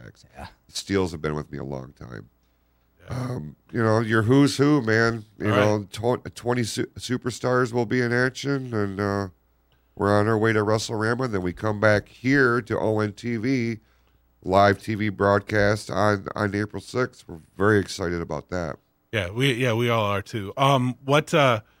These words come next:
Speaker 3: so where and, and when is, uh, WrestleRama?
Speaker 1: April the twenty-eighth, uh, Sunday at the,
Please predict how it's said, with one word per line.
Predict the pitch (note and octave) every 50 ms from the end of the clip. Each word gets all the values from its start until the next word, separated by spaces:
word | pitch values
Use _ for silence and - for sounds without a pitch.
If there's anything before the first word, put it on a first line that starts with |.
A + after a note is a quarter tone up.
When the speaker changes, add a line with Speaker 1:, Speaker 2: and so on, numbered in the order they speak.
| _ _ _ _
Speaker 3:
so | - - D3+ C3
where | A#2+ A#2+ B2+ B2+ C#3+ D3 D3+ D3+ D3+ D#3
and, | C#3 C#3 B2+ B2+ B2 B2
and | - B2+ B2 A#2+ A#2 A#2
when | B2+ B2+ B2 A#2+ A#2+ A#2 -
is, | A#2+ A#2 A2+ A2 G#2 G2+
uh, | A#2+ G#2+ G2+
WrestleRama? | G#2 G#2+ G#2 - - F#2+ F2+ F#2+ F#2 F2 D#2 - - - - _ _ _ _ -
Speaker 1:
April | - C3 C#3+ C#3+ D3+ D3+ C#3 B2+
the | B2 B2+
twenty-eighth, | - - C3 C3 B2+ B2+ B2+ A2+ G2+ F2+ - _ _ _ _ _ -
uh, | G2 G2 F#2+ F#2+
Sunday | F#2 - - B2 A#2 A2+ G#2 G2+ F#2+ F2+ F2 E2+ D#2+ D#2+
at | F2 D#2+ - -
the, | F2 E2 D#2+ E2 E2 D#2 -